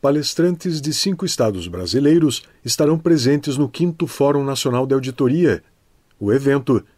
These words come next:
que está com as inscrições abertas, será realizado nos dias vinte e dois e vinte e três de agosto,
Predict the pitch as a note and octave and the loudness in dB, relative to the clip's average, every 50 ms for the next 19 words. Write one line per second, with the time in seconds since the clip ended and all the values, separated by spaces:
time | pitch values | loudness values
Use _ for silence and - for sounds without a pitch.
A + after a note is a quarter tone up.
0 | _ _ - A#2 - - - D#3 D3+ - C#3+ B2 C3+ C#3 - - C3+ A2+ - - | _ _ -6 -4 -2 -2 -2 -2 -2 -2 -4 -4 -6 -6 -6 -6 -6 -6 -6 -6
1 | F2 F2 F2 G2+ G2+ A#2 B2+ C#3+ D#3 D#3 - D3 B2 - - - _ _ _ _ | -8 -6 -6 -4 0 2 2 2 2 0 0 0 0 0 -2 -6 _ _ _ _
2 | _ - - C#3 C#3 C#3+ D3 C#3 D3+ D#3 E3 D#3 B2+ A#2 A#2+ A2 G#2 F#2+ F#2+ F#2 | _ -4 0 0 2 2 2 2 2 2 2 2 2 2 2 0 0 -2 -4 -6
3 | F#2+ G2 G2 G2+ G2+ G#2+ G#2 G2 F#2 G2 B2+ D#3+ D#3+ - C3+ G#2+ G2+ F#2+ F2 E2 | -6 -6 -6 -4 -2 -2 0 0 0 -2 -2 -2 -2 -4 -4 -4 -2 -4 -4 -6
4 | F#2 F2+ A2+ E3 E3 - C3+ A#2 - F#2 F#2+ F2 D#2+ D#2+ A2 B2 B2 C#3+ D#3+ D3+ | -6 -6 -4 -4 -4 -4 -6 -6 -6 -6 -8 -6 -4 -4 -4 -2 -2 -2 -2 -2
5 | - - C#3+ A2 | -2 -2 -2 -2